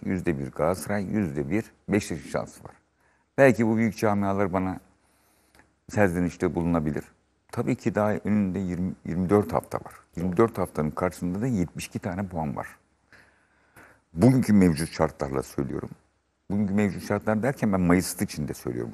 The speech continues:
Onu yanlış anlama. Şu andaki mevcut kulüplerin teknik direktör, oyuncu yapılarına falan baktığımız zaman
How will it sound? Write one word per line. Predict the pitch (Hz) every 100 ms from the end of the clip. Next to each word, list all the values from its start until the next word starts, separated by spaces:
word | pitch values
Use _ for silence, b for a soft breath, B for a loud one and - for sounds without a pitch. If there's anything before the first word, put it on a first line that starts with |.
| 58
Onu | 71 67
yanlış | 71 - 71
anlama. | 71 60
Şu | - 80
andaki | 80 80 80
mevcut | 82 78 78 - - _ b b b b
kulüplerin | 82 73 - 76 78
teknik | - 71 - -
direktör, | 73 73 73
oyuncu | 65 76 71 78
yapılarına | - 78 73
falan | - 80 78
baktığımız | 67 - 73 69
zaman | 65 60